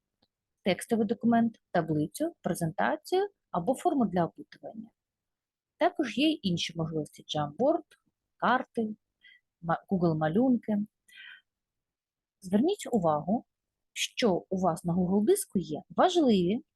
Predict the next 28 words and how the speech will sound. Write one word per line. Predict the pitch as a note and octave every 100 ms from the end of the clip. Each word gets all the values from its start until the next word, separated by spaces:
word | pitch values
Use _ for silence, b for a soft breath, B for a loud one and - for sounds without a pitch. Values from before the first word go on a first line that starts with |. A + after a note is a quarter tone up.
| _ _ _ _
це | A3+
якщо | G#3 - G#3
ви | G3
якийсь | G3+ F#3
документ | F3+ - F4 G#4+ -
помітите | F#3+ F3 F3
зірочкою, | E3+ D#3 C#3+ - - D3+ E3 - _ _ _ _
ваш | E3 - F3+ C#3+ - -
диск, | A#3 D4+ - - _ _ -
спільний | - - G#3+ E3 D#3 F3
диск, | F#3+ C#4+ - -
але | G3 G#3
ця | G3+ G#3
функція | G3+ G#3 G3+ - G3 F3+
доступна | F#3 - G3+ -
лише | F3 F3 - G3 - _ _
у |
корпоративних | - C4+ A#3+ A3+ G#3+ D3 C#3 - -
дисках, | - - D#4 - _
і | F#3+ F3+ -
у | F3
вашому | F3 F3 F3
особистому | E3+ E3+ E3+ - F3
аккаунті | F#3 - G4+ G4 - F3+ B B B _
цієї | C4 C#4+ E4+ A#3 G3+ _ _ _ _ _
папочки | - B3+ G3 - G3+
не | G3+
буде. | D#3 C#3+